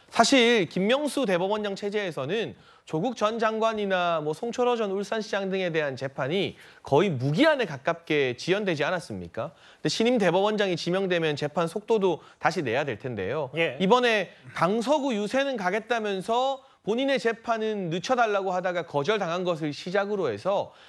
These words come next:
Speaker 1: 사법부가 정상화되면 반드시 이재명 대표의 주요 사건에 대한 결론을, 대법원 선고까지를 이번 정부 안에서 마무리 지어야만 합니다. 혹시라도 이재명 대표가 강서구 선거 때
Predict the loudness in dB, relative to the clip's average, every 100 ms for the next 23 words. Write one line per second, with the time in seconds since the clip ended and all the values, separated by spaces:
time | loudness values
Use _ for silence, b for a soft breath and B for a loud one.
0 | B 0 2 0 0 0 0 -4 -2 2
1 | 2 2 2 2 2 -2 B B B 0
2 | 4 4 4 2 2 2 2 0 -2 -2
3 | -2 -4 -2 -2 -2 -4 -4 -2 0 -2
4 | -2 0 0 2 2 -2 -4 b b b
5 | 0 2 2 0 -2 -2 0 0 -2 -2
6 | -2 -4 B B 2 2 2 0 2 2
7 | 2 -2 -4 -2 0 0 -2 -2 0 0
8 | 0 -6 -6 -6 -6 -10 B B -8 0
9 | 4 4 4 -2 0 0 0 -2 0 2
10 | 2 0 B B -6 -2 0 0 0 -2
11 | 0 0 2 2 2